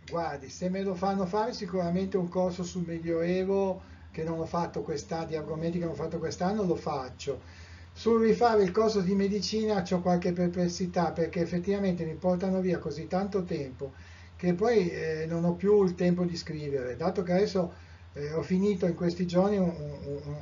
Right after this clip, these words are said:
un libro, che ci ho messo due anni a finirlo, adesso lo sto correggendo prima di trovarmi un editore, e non riesco a fare quasi niente quando insegno, perché effettivamente richiede molta concentrazione.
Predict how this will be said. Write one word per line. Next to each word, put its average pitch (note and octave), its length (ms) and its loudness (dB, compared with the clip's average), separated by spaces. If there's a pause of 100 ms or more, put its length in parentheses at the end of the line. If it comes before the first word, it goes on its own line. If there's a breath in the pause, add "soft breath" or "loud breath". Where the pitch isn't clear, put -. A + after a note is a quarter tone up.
(120)
un D#3 40 -8
libro, C3+ 540 -4 (300 loud breath)
che - 120 -12
ci D3+ 80 -6
ho E3 40 -2
messo F3 200 2
due F3 240 4
anni D3 320 0
a C3+ 60 -6
finirlo, C3+ 480 -6
adesso D#3+ 260 0
lo C#3 100 4
sto C#3+ 200 -2
correggendo E3 800 2 (280 loud breath)
prima E3 260 0
di D#3 100 0
trovarmi D#3 400 -2
un D3+ 80 -6
editore, C#3 540 -4 (420 loud breath)
e F3 280 2
non F#3+ 140 8
riesco G3+ 440 8
a E3+ 180 -4
fare F#3 300 2
quasi F3+ 340 2
niente F3+ 420 4
quando C#3+ 280 -4
insegno, C#3 520 -4
perché C#3+ 460 -4
effettivamente E3 920 -2 (340 loud breath)
richiede D#3+ 460 -2
molta D#3+ 340 -2
concentrazione. D3 840 -6